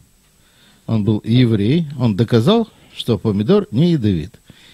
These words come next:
И в еврейской кухне их стали использовать очень широко. Кстати, насчёт чеснока есть такая галаха, что, э, запрещается, да, есть, э, чеснок, э, если м-,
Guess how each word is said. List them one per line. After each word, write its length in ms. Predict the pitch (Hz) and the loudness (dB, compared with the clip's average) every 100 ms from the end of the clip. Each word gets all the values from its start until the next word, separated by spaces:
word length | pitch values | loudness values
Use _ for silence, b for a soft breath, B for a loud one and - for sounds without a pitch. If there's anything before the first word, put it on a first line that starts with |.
| b | b
И 120 | 135 | 0
в 80 | 110 | 2
еврейской 520 | 127 127 120 104 110 | 2 2 2 0 -4
кухне 360 | - 233 262 247 | -2 -2 0 -2
их 220 | - 117 | 0 -2
стали 360 | - 120 98 - | 2 2 2 -2
использовать 680 | - - 175 185 190 - - - | -6 2 2 4 0 -2 -12 -6
очень 280 | 101 - 101 | -6 -4 -6
широко. 520 | - 107 107 - - _ B B B - | -2 -2 -2 -8 -14 _ B B B 2
Кстати, 260 | 170 156 | 2 4
насчёт 340 | 143 131 - 110 | 2 0 -4 -6
чеснока 640 | 120 - 143 240 262 240 117 | -8 -8 -6 -6 -6 -8 -8
есть 320 | 120 107 - | -6 -6 -8
такая 320 | 101 110 92 | -8 -6 -6
галаха, 460 | 98 92 - 165 214 _ _ b b b b _ | -6 -8 -8 -10 -10 _ _ b b b b _
что, 420 | - - 123 110 | -20 -6 -4 -4
э, 640 | 101 101 98 98 90 90 87 | -6 -8 -8 -8 -10 -10 -8
запрещается, 760 | 127 139 131 - 90 87 - - | -8 -6 -6 -6 -6 -8 -14 -12
да, 180 | 90 | -10
есть, 500 | 87 92 87 - - - | -8 -10 -8 -10 -12 -14
э, 220 | 87 85 | -18 -18
чеснок, 640 | - 87 - - 202 220 _ _ b b b b b - | -16 -16 -12 -8 -8 -8 _ _ b b b b b -16
э, 160 | 90 90 | -12 -8
если 320 | 104 107 113 | -8 -8 -6
м-, 140 | 113 | -6